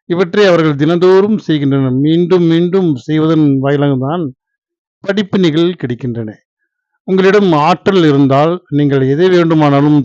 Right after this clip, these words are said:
தொடங்கலாம். ஒன்றை முடிப்பதும் எளிதுதான். ஆனால் நாம் தொடங்கிய ஒன்றை தொடர்ந்து செய்து கொண்டிருப்பதன் கடினம். நீங்கள் செய்து கொண்டிருப்பது உங்களுக்கு பொருத்தமானது அல்லது என்று நீங்கள் தினமும் கூறிக்கொண்டே இருந்தால் அது எப்படி உங்களுக்கு பொருத்தமானதா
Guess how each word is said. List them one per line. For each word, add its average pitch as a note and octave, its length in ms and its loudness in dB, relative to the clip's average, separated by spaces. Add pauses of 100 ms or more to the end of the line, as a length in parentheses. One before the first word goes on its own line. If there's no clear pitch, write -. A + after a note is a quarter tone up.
தொடங்கலாம். B2 480 -2 (960)
ஒன்றை D#3+ 480 0
முடிப்பதும் F3+ 680 -2 (200)
எளிதுதான். C#3 540 0
ஆனால் C#3+ 560 -4
நாம் C3+ 260 -2
தொடங்கிய E3 540 0
ஒன்றை C#3 320 -2 (200)
தொடர்ந்து F#3 640 -2
செய்து E3 300 -2
கொண்டிருப்பதன் C#3+ 640 -2 (300)
கடினம். D3+ 520 -4 (760)
நீங்கள் F3 320 -2
செய்து G3+ 340 -2
கொண்டிருப்பது F3 640 0
உங்களுக்கு D3+ 380 -2
பொருத்தமானது D3+ 760 -2 (140)
அல்லது D3+ 440 0
என்று D#3 340 0
நீங்கள் C#3+ 280 -2
தினமும் D3 460 -2 (760)
கூறிக்கொண்டே F3+ 640 0
இருந்தால் C#3 420 0
அது C#3+ 240 -2
எப்படி E3+ 320 -2
உங்களுக்கு D3 420 -2
பொருத்தமானதா C#3+ 760 -2